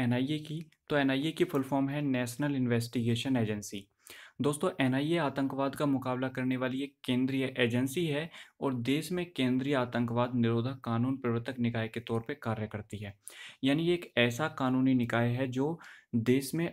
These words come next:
आतंकी गतिविधियों को रोकने के लिए दिन रात मेहनत करता रहता है। अगर दोस्तों आपकी जॉब एनआईए में लगती है तो वहाँ पर आपको आईपीएस ऑफिसर्स के नीचे काम करने का मौका मिलता है। अगर इसकी स्थापना की बात की जाए दोस्तों,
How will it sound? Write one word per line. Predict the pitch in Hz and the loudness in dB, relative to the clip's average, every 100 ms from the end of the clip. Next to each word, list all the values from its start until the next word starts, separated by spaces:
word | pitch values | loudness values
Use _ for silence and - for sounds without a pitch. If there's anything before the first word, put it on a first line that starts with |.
| - 127 | -2 0
आतंकी | 120 135 139 170 | 2 2 0 0
गतिविधियों | 151 139 131 120 123 | 0 2 2 2 0
को | 131 | 0
रोकने | 120 117 120 113 | 2 2 2 2
के | 117 | 0
लिए | 139 | 0
दिन | 120 117 | 2 4
रात | 117 123 120 | 4 2 0
मेहनत | 110 120 - | 0 0 -2
करता | 123 113 110 | -4 -2 -2
रहता | 107 - 104 | -4 -4 -4
है। | 101 - - | -4 -8 -6
अगर | 123 135 | -2 0
दोस्तों | 139 147 147 139 | 2 0 0 -2
आपकी | 139 135 | 0 0
जॉब | 123 123 | 2 4
एनआईए | 117 117 120 123 | 4 4 4 4
में | 120 | 2
लगती | 110 113 139 | 0 -2 -2
है | 131 143 - - - | -2 -4 -8 -20 -2
तो | 131 | 0
वहाँ | 120 120 | 2 2
पर | 131 139 | 2 2
आपको | 120 120 151 147 123 | 2 2 0 2 2
आईपीएस | 123 123 147 160 151 | 2 2 2 0 0
ऑफिसर्स | 127 127 123 117 | 0 0 0 -2
के | - 127 | 0 2
नीचे | 117 123 | 2 0
काम | 120 113 113 | 0 0 2
करने | 113 113 | 2 2
का | 113 | 0
मौका | 110 107 131 | -2 -2 -2
मिलता | 139 143 139 | -2 -2 -4
है। | 147 170 - - - - | -6 -8 -14 -20 -16 -4
अगर | 131 151 | 0 0
इसकी | 151 175 | 0 0
स्थापना | 170 135 131 156 | 0 -2 0 0
की | 156 151 | 0 2
बात | 135 135 | 0 0
की | - | -2
जाए | 120 120 | 2 2
दोस्तों, | 117 117 117 151 | 2 0 0 -2